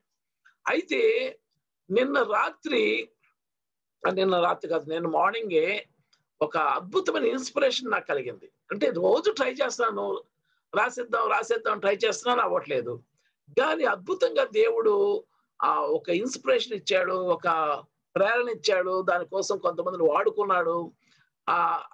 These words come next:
అప్పుడు ఏమైందంటే ఇక నేను రాయడం మొదలుపెట్టాను. రాయడం మొదలుపెట్టిన తర్వాత ఆశ్చర్యకరంగా దేవుడు ఆ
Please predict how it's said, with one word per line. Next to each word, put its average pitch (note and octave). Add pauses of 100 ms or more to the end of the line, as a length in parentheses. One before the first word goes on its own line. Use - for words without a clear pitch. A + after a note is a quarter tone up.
అప్పుడు A#3
ఏమైందంటే A3+ (280)
ఇక G3+
నేను G#3 (160)
రాయడం C4
మొదలుపెట్టాను. G3 (840)
రాయడం B3
మొదలుపెట్టిన C#4
తర్వాత A#3 (760)
ఆశ్చర్యకరంగా C#4+
దేవుడు B3 (380)
ఆ F3+